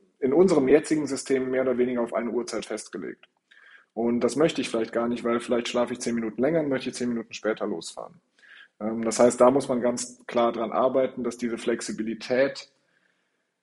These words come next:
möglichst erhalten bleibt, soweit es geht.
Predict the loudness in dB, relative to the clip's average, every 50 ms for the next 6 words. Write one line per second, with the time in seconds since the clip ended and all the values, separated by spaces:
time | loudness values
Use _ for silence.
0 | _ _ 0 4 6 6 6 6 4 4 4 4 2 -2 -6 -6 -8 -12 -16 -20
1 | _ _ _ _ _ _ _ _ _ _ _ _ _ _ _ _ _ _ _ 0
2 | 2 4 6 6 4 4 2 -2 -10 -8 -6 -6 -6 -6 -8 -12 -8 -4 -4 -4
3 | -4 -6 -10 -16 -14 -12 -12 -12 -12 -14 -18 -20